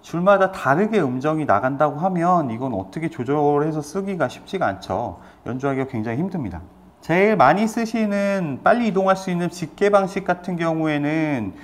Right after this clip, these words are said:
용수철의 힘을 사용하기 때문에 집고 나면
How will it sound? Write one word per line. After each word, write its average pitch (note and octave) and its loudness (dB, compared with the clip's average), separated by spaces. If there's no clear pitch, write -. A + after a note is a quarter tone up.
용수철의 G3 2
힘을 F#3 -2
사용하기 F#3 0
때문에 C#3 -2
집고 - -2
나면 A#2 4